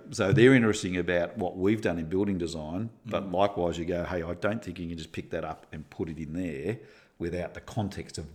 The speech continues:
Speaker 1: what it is you're dealing
Speaker 2: Or
Speaker 1: with."
Speaker 2: the threat environment they
Speaker 1: Yeah,
Speaker 2: have.
Speaker 1: the, the
Speaker 2: Yeah.
Speaker 1: environment, yeah.
Speaker 2: Yeah.
Speaker 1: So, so I, I, look, I think there's lots to be shared. The, the thing, the thing about California and Australia is that there's a cultural issue of communities.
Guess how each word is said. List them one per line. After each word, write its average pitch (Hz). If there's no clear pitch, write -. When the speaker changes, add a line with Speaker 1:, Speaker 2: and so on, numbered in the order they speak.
Speaker 1:
what 87
it 80
is 85
you're 82
dealing 82
Speaker 2:
Or 95
Speaker 1:
with." 80
Speaker 2:
the -
threat 104
environment 87
they 113
Speaker 1:
Yeah, 95
Speaker 2:
have. -
Speaker 1:
the, -
the 92
Speaker 2:
Yeah. 95
Speaker 1:
environment, 87
yeah. 85
Speaker 2:
Yeah. 95
Speaker 1:
So, 95
so -
I, 139
I, 135
look, -
I 117
think 120
there's 92
lots -
to -
be 104
shared. 135
The, 117
the 101
thing, 196
the 113
thing 185
about 87
California 85
and 76
Australia 104
is 101
that -
there's 98
a 95
cultural 131
issue 78
of 80
communities. 82